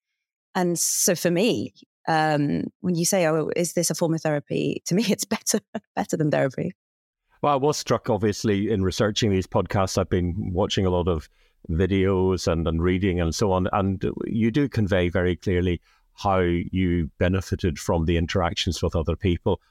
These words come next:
Speaker 2: I do some of my research on social capital and trust. And, uh, interestingly, have, we've shown how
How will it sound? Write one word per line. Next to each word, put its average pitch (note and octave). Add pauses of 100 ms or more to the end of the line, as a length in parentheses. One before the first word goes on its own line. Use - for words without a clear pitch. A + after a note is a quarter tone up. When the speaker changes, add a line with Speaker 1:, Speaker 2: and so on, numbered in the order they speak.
Speaker 2:
I F#2+
do F#2
some E2+
of D#2 (240)
my E2+
research E2
on E2
social E2
capital E2+
and D#2+
trust. - (300)
And, F2
uh, F2+
interestingly, F2
have, E2
we've F#2
shown F2+
how E2+